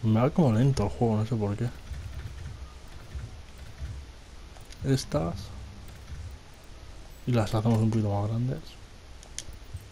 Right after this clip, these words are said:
Me va muy lento el juego, no sé por qué, pero... Pues,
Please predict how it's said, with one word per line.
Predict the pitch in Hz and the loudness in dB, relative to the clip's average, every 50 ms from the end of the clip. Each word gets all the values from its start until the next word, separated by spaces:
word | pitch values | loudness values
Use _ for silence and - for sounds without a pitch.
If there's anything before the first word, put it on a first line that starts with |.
| - - - - - - - - - - | -18 -18 -18 -18 -16 -16 -16 -16 -8 -2
Me | 113 117 | 0 2
va | 107 107 | 4 6
muy | 123 156 180 180 147 | 8 8 10 10 10
lento | 107 123 151 156 135 - 101 | 8 8 6 4 4 2 0
el | 98 98 | -2 -2
juego, | - - 127 135 131 113 | 0 0 2 4 4 4
no | 113 113 | 2 2
sé | - - - - - | 0 -4 -10 -6 0
por | - 110 104 101 101 | 2 2 4 2 0
qué, | - - - 120 135 147 | -4 -2 2 2 2 4
pero... | - 131 113 104 101 - - - - - - - - - - - - - - - - - - - - - - - - - - - - - - - - - - - - - - - - - - - - - - - - - - - - - - - - - - - - - - - - - - - - - - - | 2 0 0 0 -2 -6 -12 -14 -14 -16 -16 -14 -12 -12 -12 -12 -14 -14 -14 -14 -12 -12 -12 -12 -10 -10 -8 -8 -10 -10 -12 -14 -14 -16 -16 -16 -16 -16 -16 -16 -16 -16 -16 -16 -16 -16 -16 -14 -14 -14 -14 -14 -14 -16 -16 -14 -14 -14 -14 -14 -16 -16 -14 -14 -14 -14 -12 -12 -12 -12 -12 -16 -16 -16 -10 -4
Pues, | - 104 104 101 101 101 101 - - | -2 0 2 2 2 0 -2 -4 -6